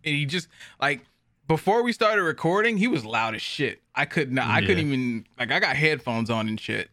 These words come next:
Speaker 1: and I hear myself through my headphones. I could hear the cricket over me. That's how bad it was. But, you know, anyway, anyway,
Speaker 2: That's
Speaker 1: I cut
Speaker 2: funny.
Speaker 1: my hair,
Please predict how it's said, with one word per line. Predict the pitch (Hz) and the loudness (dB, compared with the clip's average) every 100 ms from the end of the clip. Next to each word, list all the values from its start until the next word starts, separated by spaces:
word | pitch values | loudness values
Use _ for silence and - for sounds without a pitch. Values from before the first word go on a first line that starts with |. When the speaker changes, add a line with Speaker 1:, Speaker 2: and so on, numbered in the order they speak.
| _ | _
Speaker 1:
and | 127 | -4
I | 117 | -2
hear | 127 131 | 0 0
myself | 113 - 127 | -2 -2 -6
through | - 113 | -4 -4
my | 113 | -2
headphones. | 139 156 - 110 113 117 _ _ _ | -2 -2 -4 -6 -6 -8 _ _ _
I | 226 | -2
could | 254 226 | 0 0
hear | 262 | 0
the | 214 | 0
cricket | 202 262 262 180 - - | 0 -2 0 -2 -4 -2
over | 214 254 190 | 0 2 0
me. | 156 123 104 - _ _ _ _ _ - | 2 0 -4 -16 _ _ _ _ _ -4
That's | 190 - | -2 0
how | 196 | 0
bad | 143 143 151 139 | 2 2 2 0
it | 101 | -4
was. | 107 65 - _ _ _ | -8 -10 -14 _ _ _
But, | 120 117 - | -4 -2 -4
you | 127 127 | -4 -2
know, | 113 107 - _ _ - - _ _ | -2 -4 -10 _ _ -20 -20 _ _
anyway, | 175 143 104 - - | -4 -2 -2 -6 -4
anyway, | 320 254 - | -2 0 2
Speaker 2:
That's | |
Speaker 1:
I | 233 | 0
cut | 202 | 2
Speaker 2:
funny. | 294 | 2
Speaker 1:
my | 240 220 | 2 2
hair, | 190 160 156 180 | 2 2 2 -2